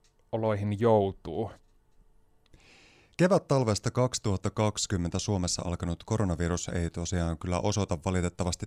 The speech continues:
Speaker 2: taantumisen merkkejä, päinvastoin. Sairaaloiden teho-osastolla on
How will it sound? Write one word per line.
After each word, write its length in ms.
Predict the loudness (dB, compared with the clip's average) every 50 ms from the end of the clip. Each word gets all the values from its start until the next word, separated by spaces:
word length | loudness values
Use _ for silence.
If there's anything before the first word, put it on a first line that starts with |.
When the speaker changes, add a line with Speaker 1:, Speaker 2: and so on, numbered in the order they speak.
| -6 _
Speaker 2:
taantumisen 560 | 0 2 2 2 2 0 0 0 0 -2 -2
merkkejä, 560 | -2 -2 0 -2 -2 -4 -6 -6 -6 -6 -6
päinvastoin. 960 | -4 -4 -4 -4 -4 -4 -4 -2 -2 -2 -2 -4 -6 -6 -6 -6 -6 -8 -10 -12 -12
Sairaaloiden 640 | -8 -6 -4 -4 -2 -2 -2 -2 -2 -2 -2 -4 -4 -2
teho-osastolla 720 | -2 -2 0 0 0 0 -2 -4 -6 -6 -6 -4 -4 -4 -4
on 140 | -4 -6